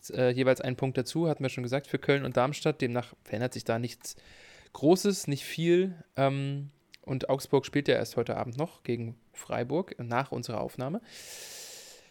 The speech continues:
Können wir also gespannt bleiben. Ich möchte allerdings einen letzten, einen letzten, äh, Atemzug noch holen und sagen, ich bin beeindruckt von der Tatsache, dass Werder Bremen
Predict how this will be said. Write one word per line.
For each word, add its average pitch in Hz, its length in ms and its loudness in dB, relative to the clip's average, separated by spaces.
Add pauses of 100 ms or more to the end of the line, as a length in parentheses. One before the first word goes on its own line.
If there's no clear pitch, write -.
(420)
Können 151 140 2
wir 156 60 8
also 139 280 4 (300)
gespannt - 440 2
bleiben. 180 340 6 (200)
Ich 139 100 0
möchte 180 200 6
allerdings 165 260 4
einen 147 220 2
letzten, 185 640 4 (320)
einen 143 160 2
letzten, 160 640 0
äh, 139 440 4
Atemzug 180 540 0
noch 165 180 0
holen 147 160 2
und 139 160 -4
sagen, 135 500 2
ich - 220 -6
bin 160 240 4
beeindruckt 135 540 2
von 131 140 -4
der 123 100 0
Tatsache, 123 460 -2
dass 117 220 -4
Werder 117 200 2
Bremen 147 520 -2